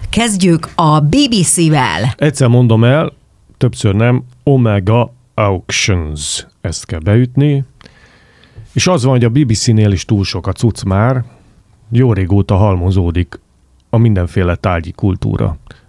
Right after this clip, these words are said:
Speaker 2: A pici tévéktől, tehát az ötvenes években még csak ekkora volt, ilyen, nem tudom, tíz cent, tíz cent is volt egy tévé, televíziós képernyő. A teakészletig, ami mondjuk a második világháború alatt fungált,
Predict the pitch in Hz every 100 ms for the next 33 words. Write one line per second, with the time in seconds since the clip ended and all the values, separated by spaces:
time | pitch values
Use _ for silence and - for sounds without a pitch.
0 | _ - - 185 123 - 113 107 107 -
1 | 117 123 107 101 - - 107 139 110 98
2 | - 117 113 113 110 98 110 110 92 -
3 | 92 87 92 95 104 95 98 - _ _
4 | - 90 - 90 95 - 90 - - -
5 | - 92 - 85 82 107 - 113 113 101
6 | - 98 92 98 101 - 101 92 90 95
7 | 95 - - 98 - 101 107 110 - -
8 | - - - _ _ _ 120 110 110 110
9 | 107 - _ 156 135 104 - 104 - 95
10 | - 92 - - 104 101 98 98 98 -
11 | _ 98 98 98 101 101 - 92 87 104
12 | 90 82 - 90 90 87 90 87 85 -
13 | 107 98 107 123 135